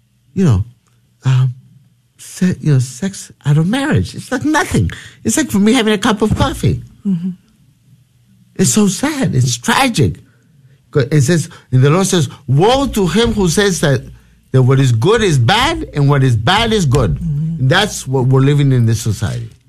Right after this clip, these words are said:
Speaker 2: Padre Martin, if I can ask, so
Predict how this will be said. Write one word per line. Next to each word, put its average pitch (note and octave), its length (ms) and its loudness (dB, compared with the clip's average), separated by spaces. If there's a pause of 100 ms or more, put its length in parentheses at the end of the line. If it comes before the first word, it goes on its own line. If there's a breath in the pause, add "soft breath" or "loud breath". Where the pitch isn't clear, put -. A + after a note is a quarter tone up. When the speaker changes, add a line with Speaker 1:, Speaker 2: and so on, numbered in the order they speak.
(480 soft breath)
Speaker 2:
Padre G3+ 320 0
Martin, F3+ 560 0 (280 loud breath)
if G3 140 -4
I G#3 80 0
can G3 160 0
ask, F#3+ 240 0
so F#3 300 0